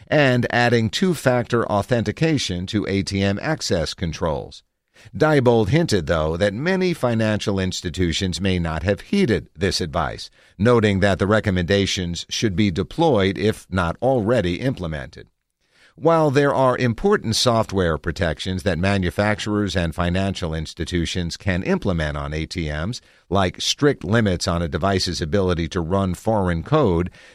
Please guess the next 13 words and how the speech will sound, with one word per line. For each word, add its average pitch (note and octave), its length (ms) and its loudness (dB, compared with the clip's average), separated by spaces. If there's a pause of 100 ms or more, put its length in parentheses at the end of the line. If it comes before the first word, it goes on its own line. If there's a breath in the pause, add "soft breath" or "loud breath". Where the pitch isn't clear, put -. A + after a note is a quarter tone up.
Zingbox's G#2+ 840 2
Regalado F2+ 640 0
argues F#2 540 0
that G2+ 160 0
ultimately G2+ 720 0 (160 loud breath)
A G3 240 0
T B2+ 240 2
M G#2+ 160 2
protections F2 720 -2
need G#2 240 2
to G2+ 100 0
be G#2+ 120 2
physical, A2+ 600 0